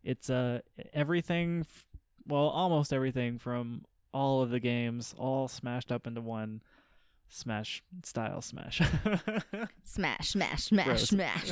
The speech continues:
Speaker 1: <laughs> Um, but yeah, that's, uh,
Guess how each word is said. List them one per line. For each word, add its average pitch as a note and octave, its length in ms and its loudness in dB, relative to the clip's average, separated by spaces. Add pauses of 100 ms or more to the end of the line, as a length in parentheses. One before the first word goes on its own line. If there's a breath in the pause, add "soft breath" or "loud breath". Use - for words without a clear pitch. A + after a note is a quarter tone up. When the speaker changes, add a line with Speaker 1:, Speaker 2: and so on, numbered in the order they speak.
Speaker 1:
<laughs> - 1500 -4
Um, C#3 540 2 (1120 soft breath)
but D3+ 100 0
yeah, F3 220 6
that's, C#3+ 240 4
uh, D3+ 380 6